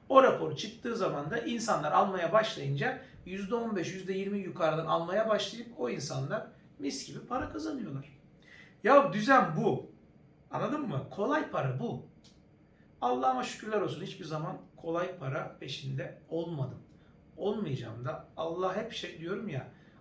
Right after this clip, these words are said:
Allah şaşırtmasın. Ama kırk yedi yaşına kadar şaşırtmadı. Çok iyi günler gördüm. Etrafımda elli tane kardeşlerim vardı. Çok kardeşlerim vardır benim. Elli taneydi.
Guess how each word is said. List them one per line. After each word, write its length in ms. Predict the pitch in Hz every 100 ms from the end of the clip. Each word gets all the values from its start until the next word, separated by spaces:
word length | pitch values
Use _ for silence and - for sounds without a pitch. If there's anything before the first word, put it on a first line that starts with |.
| -
Allah 280 | 175 233 226
şaşırtmasın. 640 | - 165 202 - 131 - - - - - - -
Ama 220 | - 190
kırk 240 | 247 214 226
yedi 160 | 220
yaşına 360 | 214 196 170 143
kadar 220 | 135 127
şaşırtmadı. 840 | - - 214 214 214 208 202 - - - - - - - - - - -
Çok 240 | 165 -
iyi 140 | 220
günler 340 | 160 156 143 131
gördüm. 440 | 127 120 123 139 - - - - - - -
Etrafımda 600 | 160 165 202 196 190 190
elli 320 | 196 185 196 -
tane 440 | 170 165 - - - - - -
kardeşlerim 720 | 165 175 170 - 180 175 165
vardı. 260 | 127 117 - -
Çok 200 | - -
kardeşlerim 600 | 131 123 123 127 - 117
vardır 260 | 110 110 110
benim. 200 | 117 110
Elli 320 | - 151 180
taneydi. 560 | - 120 107 110 170